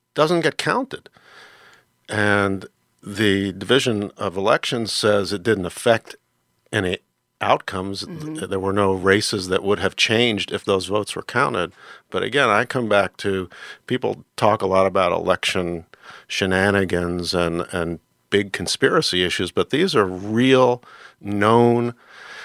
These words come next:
Speaker 1: problems with people who voted and their vote didn't count.
Speaker 2: Yeah.
Speaker 1: And they're Americans, and it's, seems to me that those problems are solvable, especially with technology these days. There, there have to be ways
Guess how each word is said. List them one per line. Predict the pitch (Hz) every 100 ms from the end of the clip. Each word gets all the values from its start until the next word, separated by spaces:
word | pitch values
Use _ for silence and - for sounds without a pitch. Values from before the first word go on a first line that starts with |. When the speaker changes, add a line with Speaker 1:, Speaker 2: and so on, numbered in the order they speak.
| - - _ _ _ _ _
Speaker 1:
problems | - 110 127 117 92 87 87 - -
with | - 101 -
people | 123 120 131 127 127 - -
who | 135
voted | 117 101 95 95 92 - _ _
and | 98 92 - -
their | 98
vote | 87 95 92 87
didn't | - 85 78 -
count. | - - -
Speaker 2:
Yeah. | 165 156
Speaker 1:
And | 87
they're | 87 80
Americans, | 85 113 156 160 147 151 143 - - _ -
and | 90 90 82
it's, | 87 - - _ _ _ _
seems | - - 131 131 -
to | -
me | 123 143 110 113 - - - - - - - _ -
that | 92 92 - _ _
those | - 98 110 113 - - _ _ -
problems | 113 127 156 101 92
are |
solvable, | 82 - 123 165 92 92
especially | 92 - 113 - 107
with | 101
technology | - 107 92 95 113 98 80 85
these | 82 78
days. | 85 85 78
There, | 92 90
there | - 87 104
have | 120 135 -
to | 92
be | 92
ways | 87 95 95 87